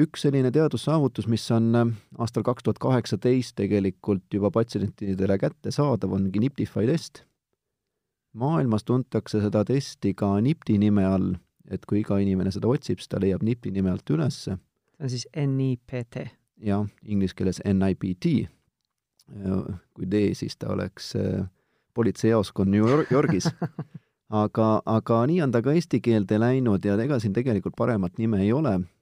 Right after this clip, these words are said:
Speaker 1: Ja, ja Niptify on siis nii-öelda Eesti bränd, Eesti enda teadlaste tehtud nipt-test ja olemuselt me oleme sellega tegelikult tööd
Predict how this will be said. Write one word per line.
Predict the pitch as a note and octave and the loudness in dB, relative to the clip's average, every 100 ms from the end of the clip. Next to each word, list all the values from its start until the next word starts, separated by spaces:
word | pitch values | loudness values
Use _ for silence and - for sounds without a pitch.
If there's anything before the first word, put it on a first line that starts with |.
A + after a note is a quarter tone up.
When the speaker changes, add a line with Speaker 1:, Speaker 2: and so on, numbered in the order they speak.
| _ - | _ -18
Speaker 1:
Ja, | F#2+ G2 F#2+ F#2+ | -6 0 2 2
ja | G2 G2 G#2+ | 2 2 0
Niptify | C#3+ - A2 G#2 G2+ G2+ | 0 -4 -4 0 0 0
on | F#2+ | -2
siis | G#2 | -2
nii-öelda | A2 G#2+ A2+ | -2 -2 -2
Eesti | A#2 - | -2 -4
bränd, | - E3+ D3 G2 - _ _ _ _ _ _ _ | -2 -2 -2 -4 -10 _ _ _ _ _ _ _
Eesti | B2+ A#2+ A#2+ - A2+ | -2 -2 -2 0 2
enda | A#2+ G#2 | 2 2
teadlaste | G#2+ B2 G2+ G2 - F#2+ | 2 2 2 -2 -2 -2
tehtud | G#2+ G2+ - G2 | 0 -2 -4 -4
nipt-test | B2+ - - F3+ - - - _ _ _ _ | -4 -6 -2 -2 -2 -16 -20 _ _ _ _
ja | - F#2+ G2+ G2 F#2+ F#2+ _ _ _ _ _ _ _ _ _ _ _ _ _ _ - | -16 -4 0 2 2 -2 _ _ _ _ _ _ _ _ _ _ _ _ _ _ -20
olemuselt | G#2 A#2 F3+ F#3 A#2 A2+ A2+ - | -2 0 2 2 0 0 -2 -2
me | B2 C3 | -2 0
oleme | F#3 D3 A2+ | 2 2 2
sellega | B2 C3+ A2+ G2+ | 0 0 0 0
tegelikult | C3 D3+ G#2 - - F#2+ - _ - | 0 0 -2 -4 -2 -2 -2 _ -4
tööd | C3+ B2+ | -2 -2